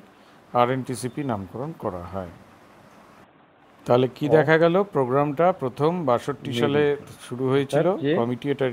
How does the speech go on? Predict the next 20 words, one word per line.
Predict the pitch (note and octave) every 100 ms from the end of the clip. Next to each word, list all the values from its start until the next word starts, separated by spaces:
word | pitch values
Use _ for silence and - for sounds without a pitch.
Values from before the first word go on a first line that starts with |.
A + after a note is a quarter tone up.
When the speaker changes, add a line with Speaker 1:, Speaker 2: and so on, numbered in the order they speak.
| A#2
Speaker 1:
রিভাইজ | A2+ C#3+ C#3
Speaker 2:
ওষুধটা | A#2+
Speaker 1:
করলো | C#3+ C#3 C#3+ C#3+
Speaker 2:
আমরা | C3 A#2+
খাচ্ছি, | B2 - -
Speaker 1:
উনিশশো | B2+ B2+ - C3+ A#2+ -
বিরানব্বই | A#2 A#2+ C3 C3 D3+ C3
সালে, | D3 E3+
Speaker 2:
সেই |
থেকে | D3 B2
Speaker 1:
তিরানব্বই | B2 B2+ B2+ C3 A#2
সালে | A#2 A2+ -
পাইলট | A2+
Speaker 2:
directly | C3 A2+
Speaker 1:
প্রজেক্ট | A2 D#3+ D#3+ B3+
শুরু | D#3+ E3+
হলো | F3+ G#3 - - - _ C#3
এবং | E3
Speaker 2:
observe | G#3 D#3+
Speaker 1:
উনিশশো | C#3+ A#2+